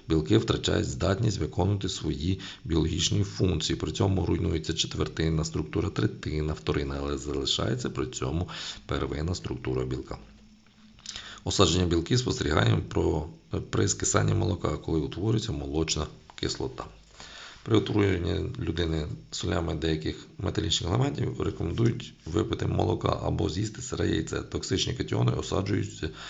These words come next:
разом з відповідними білками. Тобто з, саме осаджуються не білки людини, а саме білки, які містяться в молоці або яйці.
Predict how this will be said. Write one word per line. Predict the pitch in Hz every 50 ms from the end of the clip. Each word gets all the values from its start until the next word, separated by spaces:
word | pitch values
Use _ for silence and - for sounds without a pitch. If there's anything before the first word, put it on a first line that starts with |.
| - - - - - - -
разом | - 80 95 107 113 110 98
з | 85
відповідними | 82 - - - 80 80 82 85 82 87 87 87 87 - -
білками. | 82 80 85 82 80 - - 73 71 76 73 -
Тобто | 80 76 76 76 76
з, | 71 - - 73 76 78 80 80 - - - - - - - - - - - - -
саме | - - 90 87 85 80
осаджуються | 78 78 - - - 80 85 82 76 76 76 76 - 78 76
не | 78 78 82 85 85 85 78 78 76 76 71 71 - 117 - - - - - -
білки | 87 85 78 80 - - -
людини, | 127 107 82 78 78 78 76 - 78 - -
а | 78 78 76 76 - - - -
саме | - - 80 78 78 76 76 78 78 - - - -
білки, | 78 82 87 85 - - 80
які | 80 80 78 78 76 - - 73
містяться | 76 78 - - - 71
в | 69
молоці | 73 78 76 78 78 78 - - 117 117 113
або | 67 67 73
яйці. | 65 64 58 - - - -